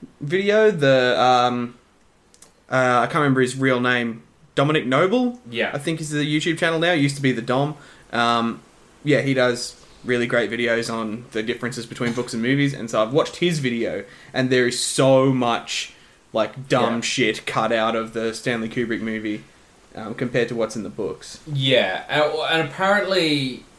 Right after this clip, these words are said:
Speaker 2: so I'm just having a quick look here. Um, most of Stephen, Stephen King's dissatisfaction with the film comes from the differences in regards to the personality of Jack.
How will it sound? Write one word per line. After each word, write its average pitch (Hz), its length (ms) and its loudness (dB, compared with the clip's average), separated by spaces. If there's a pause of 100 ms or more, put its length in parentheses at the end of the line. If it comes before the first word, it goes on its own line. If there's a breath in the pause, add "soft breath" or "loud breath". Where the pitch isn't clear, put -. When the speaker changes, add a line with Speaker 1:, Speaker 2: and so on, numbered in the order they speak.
(220)
Speaker 2:
so - 180 -2
I'm 131 140 2
just 156 160 -2
having 147 200 2
a - 40 -6
quick 123 220 -6
look 110 180 -6
here. 98 320 -4 (600 loud breath)
Um, 113 380 0
most 151 260 2
of 151 80 -8
Stephen, 135 460 -4
Stephen 123 320 -8
King's 110 600 -6 (140)
dissatisfaction 120 840 -4
with 98 100 -8
the 95 60 -12
film 101 300 -8
comes 113 300 -6
from 113 180 -8
the 104 60 -4
differences 107 840 -8
in 104 180 -10
regards 101 480 -4
to - 80 -16
the 95 60 -12
personality 98 800 -6
of 90 160 -14
Jack. 104 340 -8